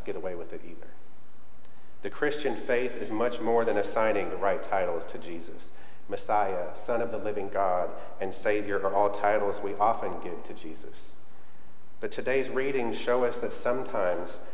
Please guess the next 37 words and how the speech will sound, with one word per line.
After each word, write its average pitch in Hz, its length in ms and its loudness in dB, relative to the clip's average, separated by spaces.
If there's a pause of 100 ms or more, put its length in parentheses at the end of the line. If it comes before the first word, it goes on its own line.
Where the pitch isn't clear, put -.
(160)
these 117 180 0
titles 110 440 4
can - 180 0 (160)
hinder 131 400 2
our 92 200 2
understanding 101 720 0
of 95 180 -2
what 104 340 0
and 92 120 -2 (180)
who 95 280 -2 (180)
Jesus 92 380 -2
is. - 460 -2 (1400)
Although 147 380 4
Peter 151 340 2
learned 117 480 2
that 98 140 0
Jesus 110 480 -2
was 101 220 0
the 95 80 -2
Son 95 240 -2
of 85 80 -2
the 90 60 -4
living 85 260 -4
God, 82 320 -2 (640)
he 135 200 0
had 123 260 2
yet 135 220 4
to 123 120 0
learn 110 400 2
the 92 80 0
mystery 110 400 0
of 95 120 0
the - 60 -2
cross - 640 0 (420)
and 98 160 0
the 101 60 0
resurrection. 95 600 0